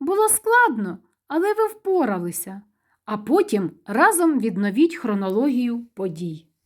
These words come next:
Травми — це всього лише один з випадків, які можуть викликати панічну атаку у дитини. У дітей і підлітків є схильність до того,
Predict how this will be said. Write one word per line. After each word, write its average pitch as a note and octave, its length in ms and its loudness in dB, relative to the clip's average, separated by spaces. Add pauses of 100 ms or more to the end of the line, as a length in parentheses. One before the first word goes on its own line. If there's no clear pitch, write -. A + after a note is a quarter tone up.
(1400)
Травми — A3 600 0 (320)
це B3+ 160 0
всього D4 400 2
лише F4 360 0
один E4+ 400 2
з E4 80 2
випадків, G#3 640 -2 (200)
які G#3+ 300 0
можуть A#3 320 2
викликати A3 600 2
панічну B3+ 640 0
атаку G#3 460 -6
у G3 100 0
дитини. F#3 560 -4 (520)
У A#3 40 -2
дітей C#4 480 4
і C4 80 0
підлітків B3+ 760 0 (300)
є A#3+ 220 0
схильність B3+ 600 4
до G#3 120 -2
того, A#3+ 500 -4